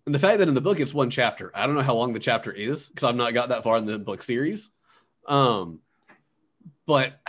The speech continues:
<sighs> some people are like, "We should have just had, like, a, uh, oh, what am I trying to think of?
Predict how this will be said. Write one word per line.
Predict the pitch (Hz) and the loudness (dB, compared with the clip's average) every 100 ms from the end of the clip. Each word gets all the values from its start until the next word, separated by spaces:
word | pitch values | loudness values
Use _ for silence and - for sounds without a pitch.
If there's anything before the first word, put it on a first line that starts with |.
| - - - | -8 -8 -10
<sighs> | - _ _ | -16 _ _
some | - 160 | 0 2
people | 175 170 | 4 6
are | |
like, | 151 143 | 6 6
"We | 143 | 4
should | 139 | 2
have | 147 | 2
just | 139 139 | 2 2
had, | 131 127 | 2 4
like, | 120 120 123 | 4 2 2
a, | 110 107 | 0 0
uh, | 95 85 85 87 _ _ _ _ _ _ _ _ _ _ _ - - | -2 -4 -8 -12 _ _ _ _ _ _ _ _ _ _ _ -20 -10
oh, | 131 127 123 | 0 2 4
what | 123 | 4
am | 117 | 0
I | |
trying | 110 110 | -2 -4
to | 104 | -4
think | 101 95 | -8 -6
of? | 95 87 90 - | -6 -6 -10 -18